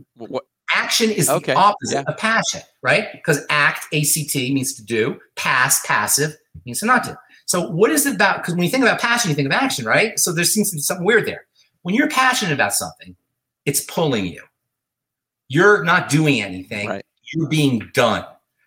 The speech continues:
Speaker 2: right? So find what it is that pulls you, that you are, you can't do anything about it. You're so passionate about it, it's making you do it. And so for me, what makes me get up in the morning,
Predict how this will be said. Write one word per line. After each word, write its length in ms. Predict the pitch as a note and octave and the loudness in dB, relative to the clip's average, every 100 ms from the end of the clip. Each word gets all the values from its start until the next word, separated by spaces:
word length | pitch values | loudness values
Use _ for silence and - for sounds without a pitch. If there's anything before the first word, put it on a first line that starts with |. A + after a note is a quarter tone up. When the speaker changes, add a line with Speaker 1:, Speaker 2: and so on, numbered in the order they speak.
| - | -4
Speaker 2:
right? 300 | B2 E3+ G3 - - | 2 2 0 -8 -6
So 380 | - C#3+ C3+ - - | 2 2 2 -12 -16
find 640 | - - G3 B3 D4 A#3+ | -12 0 4 4 6 4
what 160 | A3+ F#3+ | 6 4
it 100 | D#3 | 6
is 580 | G#3 G#3+ G#2 G#2+ - - | 6 6 4 0 -2 -8
that 280 | B2 C#3+ - - - | -2 0 0 -8 -18
pulls 540 | - - F#3+ E3+ D3 F#2+ | -14 -2 0 2 0 -4
you, 120 | - _ _ _ _ - | -8 _ _ _ _ -2
that 180 | D3+ D#3+ | -2 0
you 300 | D3+ A#3 B3 | 2 2 2
are, 260 | E3 - - - - - - _ _ | 2 2 -2 -14 -20 -18 -18 _ _
you 160 | - E3 | -10 -8
can't 280 | - A3+ G#3 | -2 0 0
do 120 | F#3+ | 0
anything 180 | F#3 E3 | 0 2
about 300 | E3 F#3+ C3 | 2 2 2
it. 80 | - | -2
You're 140 | C#3+ C#3 | -4 0
so 300 | - G#3 G3+ | 2 2 2
passionate 420 | G#3 G3 F#3+ E3+ | 2 2 0 0
about 220 | C#3 C3+ | 2 2
it, 100 | C#3 - | 0 -2
it's 220 | F3 E3 | -2 0
making 500 | D3 E3 F#3 F3+ D3+ | 0 2 0 0 0
you 140 | C#3+ | 0
do 180 | C3 A#2+ | 2 0
it. 120 | F#2 - _ - - | 0 -10 _ -20 -6
And 120 | D3 | 0
so 400 | C#3+ D#3+ D3 C#3 - - | 2 6 4 4 -8 -6
for 100 | D#3 | -2
me, 340 | F3+ C#4 A3 D3 | 2 4 4 2
what 180 | C#3+ | 0
makes 340 | E3 A3 - - | 2 2 2 2
me 240 | G#3 G3+ | 2 2
get 160 | D#3+ E3 | 2 4
up 180 | G3+ - | 4 2
in 60 | |
the 80 | A#2 | -2
morning, 460 | G2+ F#2+ F#2+ G2 | -2 -2 -4 -6